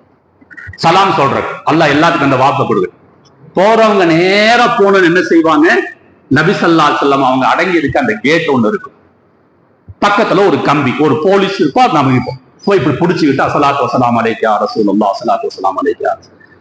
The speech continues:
இப்படியே சொல்லுவோம். இப்-, இன்னொன்னு என்னன்னா,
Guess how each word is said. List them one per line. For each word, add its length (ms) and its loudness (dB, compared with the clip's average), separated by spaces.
இப்படியே 300 0
சொல்லுவோம். 300 0
இப்-, 280 -2
இன்னொன்னு 500 2
என்னன்னா, 380 2